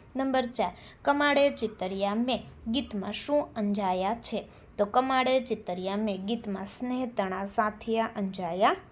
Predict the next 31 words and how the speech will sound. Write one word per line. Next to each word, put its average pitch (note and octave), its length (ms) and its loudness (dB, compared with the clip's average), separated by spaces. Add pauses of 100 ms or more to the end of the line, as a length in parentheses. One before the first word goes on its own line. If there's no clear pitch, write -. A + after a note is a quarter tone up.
છે. - 240 -8 (880)
પ્રશ્ન B3 360 -2
બે A#3 240 2
અ, A#3 240 6 (640)
આપેલા D#4+ 340 6
પ્રશ્નોના C4+ 520 0
ટૂંકમાં A3+ 440 -2
જવાબ G3 320 0
લખો. A#3 320 2
ગદ્ય G3 400 -2
પાઠ A3 420 -2
જેમના F3+ 420 -4
ગુણ F#3 260 -4
છ. G3+ 160 -8
નંબર F3+ 520 -4
એક, G3+ 140 -6 (400)
નિખિલ D4 420 6
રાયને C#4 360 0
અંજનની G3+ 600 -2
કઈ C4 240 0
કઈ C4 200 0
પ્રવૃત્તિઓ G#3 680 0
ગમતી G3 440 -4
નથી? A3+ 300 -2 (140)
કેમ? A#3 180 4 (300)
તો F#3+ 80 -8
તેમનો G3 340 -2
જવાબ G3 380 -2
અહીં G#3 320 -2
આપેલો G3 400 0
છે. F3+ 220 -8